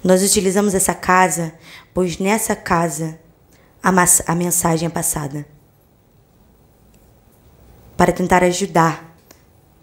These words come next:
e acordar vocês. Chegou a hora de despertar.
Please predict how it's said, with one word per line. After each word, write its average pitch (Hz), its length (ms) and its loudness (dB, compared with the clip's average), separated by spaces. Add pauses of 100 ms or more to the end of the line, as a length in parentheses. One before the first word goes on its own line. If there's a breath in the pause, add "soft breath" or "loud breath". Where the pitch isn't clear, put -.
(200)
e 185 60 0
acordar 170 640 0
vocês. - 680 -8 (840 loud breath)
Chegou 185 440 4
a 175 60 6
hora 175 200 4
de 170 140 -8
despertar. - 1000 -6